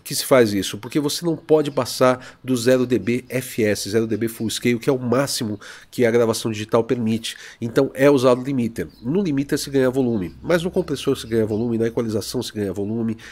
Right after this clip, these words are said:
é, em clipping também você pode ganhar volume, que é uma espécie de saturação mais, é, sutil, vamos dizer assim, você ganha volume. Tem várias coisas que podem ser feitas.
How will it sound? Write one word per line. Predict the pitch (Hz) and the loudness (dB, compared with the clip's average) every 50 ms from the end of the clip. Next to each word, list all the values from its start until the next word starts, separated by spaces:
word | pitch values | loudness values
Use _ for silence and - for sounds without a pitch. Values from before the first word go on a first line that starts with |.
| - - _ | -20 -14 _
é, | - 104 107 101 101 101 101 | -2 0 2 2 2 2 2
em | 110 123 | 0 -2
clipping | 120 - - - 165 165 165 - 135 123 | -6 -10 -8 -6 -6 -6 -6 -8 -10 -8
também | 117 - 117 110 120 | -4 -2 0 0 2
você | 120 110 101 - 107 101 | 0 0 -2 -4 -8 -10
pode | - - 113 104 104 | -4 -2 -2 0 0
ganhar | 104 104 104 | 0 0 0
volume, | 98 104 101 117 127 117 | 0 0 -2 -2 -2 -4
que | 113 - | -4 -2
é | 117 | -2
uma | 113 104 | -2 -2
espécie | - - 123 123 - - | -2 -2 -2 -2 -2 -4
de | - | -6
saturação | - - - 117 - - 147 139 117 113 - - - 139 131 120 117 - - - - - - _ | -4 -4 -2 -4 -4 -4 -4 -4 -2 -2 -4 -2 0 0 0 0 -4 -10 -16 -20 -20 -20 -14 _
mais, | 107 113 120 117 110 104 98 - - - - - - - | 2 4 6 6 6 4 2 -2 -4 -6 -8 -14 -12 -6
é, | - 104 101 | -2 -2 -2
sutil, | - - - - 123 - - - 147 139 113 | -2 -2 -4 -6 -6 -6 -4 0 0 2 2
vamos | 104 107 104 101 | 2 0 0 0
dizer | 98 107 | 0 0
assim, | 98 - - - 127 123 - - - _ _ | 0 0 -2 -4 -6 -6 -8 -14 -20 _ _
você | 117 107 - 117 | -4 -4 -2 0
ganha | 113 113 113 | 2 2 4
volume. | 104 113 117 131 135 | 4 2 2 0 0
Tem | - 160 156 | 0 0 0
várias | 151 180 175 151 - | 2 2 0 0 -2
coisas | - - 131 123 - | -2 -4 -4 -4 -2
que | |
podem | - 131 123 120 | 0 0 0 0
ser | - - 135 120 | -2 -4 -4 -4
feitas. | - - 98 87 | -4 -4 -4 -4